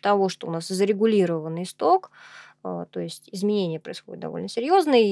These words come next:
и ученых это интересует, они приезжают и повторяют работы предшественников, добавляя что-то свое, потому что методики изучения не меняются.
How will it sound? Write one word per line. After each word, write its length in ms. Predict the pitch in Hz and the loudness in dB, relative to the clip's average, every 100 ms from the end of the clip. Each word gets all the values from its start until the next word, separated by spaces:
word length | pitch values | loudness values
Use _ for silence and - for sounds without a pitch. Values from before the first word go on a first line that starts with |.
| 185 | 2
и 60 | 180 | -2
ученых 500 | 196 - 214 196 185 | -4 -4 -4 -4 -6
это 160 | - | -6
интересует, 460 | 180 226 254 381 214 | -6 -6 0 0 2
они 160 | 202 196 | 0 2
приезжают 520 | 220 269 370 349 381 | 0 2 4 4 4
и 80 | 392 | 2
повторяют 760 | 311 - 208 202 220 269 285 | 0 2 4 6 6 4 2
работы 460 | 202 185 185 196 196 | -2 -2 -2 -4 -8
предшественников, 760 | - - 190 240 254 247 226 | -12 -8 -6 -4 -4 0 0
добавляя 500 | 196 196 196 208 240 | 2 4 6 6 6
что-то 320 | 214 214 196 196 | 4 -2 -6 -8
свое, 480 | - 180 180 156 151 | -6 -4 -2 -4 -8
потому 280 | - 190 | -6 -6
что 160 | 190 196 | -2 4
методики 720 | 226 233 247 208 170 - 180 | 4 6 8 8 6 -10 -8
изучения 500 | 180 185 - 180 165 | -6 -6 -6 -4 -2
не 360 | 175 202 233 226 | 0 6 8 8
меняются. 680 | 233 254 285 330 - 330 | 6 2 0 -4 -4 -6